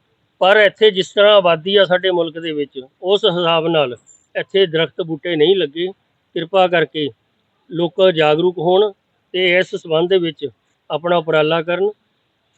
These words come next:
ਮੈਂ ਸੰਸਥਾ ਰੁੱਖ ਲਗਾਓ ਵਾਤਾਵਰਣ ਬਚਾਓ ਵੱਲੋਂ ਪਿਛਲੇ ਸਮੇਂ ਦੌਰਾਨ ਸ਼ਹੀਦ ਭਗਤ ਸਿੰਘ ਹਰਿਆਵਲ ਲਹਿਰ ਵਿੱਚ ਜੋ ਯੋਗਦਾਨ ਪਾਇਆ ਸੀ ਜੰਗਲਾਤ ਮਹਿਕਮੇ ਦੇ ਅਧਿਕਾਰੀਆਂ ਦੇ ਕਹਿਣ ਤੇ,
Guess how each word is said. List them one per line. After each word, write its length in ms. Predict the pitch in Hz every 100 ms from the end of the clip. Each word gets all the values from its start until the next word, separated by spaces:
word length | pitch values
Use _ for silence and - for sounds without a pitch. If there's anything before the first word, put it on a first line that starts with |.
| -
ਮੈਂ 460 | 156 170 190 208
ਸੰਸਥਾ 480 | 202 175 175 202 190
ਰੁੱਖ 240 | 180 170 202
ਲਗਾਓ 300 | 190 185 185
ਵਾਤਾਵਰਣ 480 | 170 - 185 185 185
ਬਚਾਓ 480 | 170 175 170 175 170
ਵੱਲੋਂ 340 | 175 170 139 - _ _ _ _
ਪਿਛਲੇ 420 | - 185 175 214
ਸਮੇਂ 280 | 202 190 202
ਦੌਰਾਨ 300 | 190 175 180 180
ਸ਼ਹੀਦ 360 | 180 165 190 190
ਭਗਤ 200 | 175 156
ਸਿੰਘ 160 | 170 185
ਹਰਿਆਵਲ 440 | 165 156 160 175
ਲਹਿਰ 260 | 180 165 180
ਵਿੱਚ 220 | 170 -
ਜੋ 200 | 175 196
ਯੋਗਦਾਨ 460 | 190 170 170 170 170
ਪਾਇਆ 280 | 156 156 156
ਸੀ 140 | 165
ਜੰਗਲਾਤ 440 | 156 156 151 151 156
ਮਹਿਕਮੇ 360 | 151 156 165
ਦੇ 100 | 165
ਅਧਿਕਾਰੀਆਂ 460 | 165 165 156 139 147
ਦੇ 100 | 147
ਕਹਿਣ 280 | 147 147 156
ਤੇ, 180 | 147